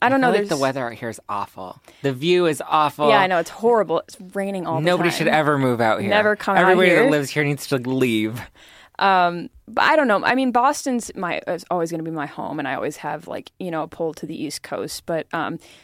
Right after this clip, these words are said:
Speaker 1: I feel like there's a lot more going on out here just in terms
Speaker 2: Right.
Speaker 1: of what I do. There's always, you know, anytime you wanna go out and play, there's something going on, which I think is really awesome. It's a lot bigger, too.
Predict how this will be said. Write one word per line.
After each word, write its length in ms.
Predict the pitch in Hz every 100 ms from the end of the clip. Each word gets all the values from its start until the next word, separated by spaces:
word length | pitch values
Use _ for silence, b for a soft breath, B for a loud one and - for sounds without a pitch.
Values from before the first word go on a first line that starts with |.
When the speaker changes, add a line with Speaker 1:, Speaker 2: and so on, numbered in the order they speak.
| B
Speaker 1:
I 60 |
feel 160 | 214 285
like 80 | 233
there's 140 | 202
a 60 | 185
lot 240 | 175 156
more 120 | 160 160
going 360 | 165 160 139
on 260 | 131 123 123
out 160 | 135
here 300 | - - -
just 180 | - 151
in 80 | 143
terms 200 | 113 101
Speaker 2:
Right. 80 | 151
Speaker 1:
of 100 | 156
what 120 | 156
I 120 | 147
do. 260 | 151 160 151
There's 220 | 147 143 -
always, 400 | 165 156 147 - 190
you 80 |
know, 200 | 175 120 -
anytime 340 | 196 220 208
you 80 | 185
wanna 180 | 175 165
go 100 | 156
out 120 | 143
and 80 | 147
play, 140 | 147
there's 160 | 131 135
something 220 | 139 131
going 200 | - -
on, 160 | - -
which 160 | -
I 60 | 156
think 120 | 156
is 80 | 139
really 200 | 69 -
awesome. 440 | - - - 233 240 b b b
It's 100 | 254
a 40 |
lot 200 | 240 170
bigger, 280 | 160 - 98
too. 440 | - - - 196